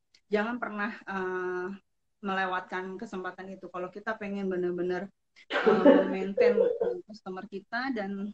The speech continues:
bisnis itu berjalan secara kes-, berkesinambungan, maka tidak akan live ke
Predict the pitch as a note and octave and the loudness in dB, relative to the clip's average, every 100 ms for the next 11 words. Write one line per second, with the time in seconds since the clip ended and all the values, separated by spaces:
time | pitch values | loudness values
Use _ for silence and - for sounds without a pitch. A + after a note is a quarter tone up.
0 | - G#3 G#3 A#4+ A4+ D4+ A3+ G3 G#3 - | -8 -6 -4 -6 -4 -4 -2 -2 2 4
1 | F3 G3+ G3 B3 B3 G3 - G3+ G#3+ G3+ | 4 2 -2 -4 -6 -8 -10 0 2 2
2 | F#3 F#3+ G#3+ C#4+ - - - - - F3 | 0 -2 0 6 8 10 8 6 2 -2
3 | - F3 F3 G3 C4+ - | -8 -10 -4 -2 -4 -6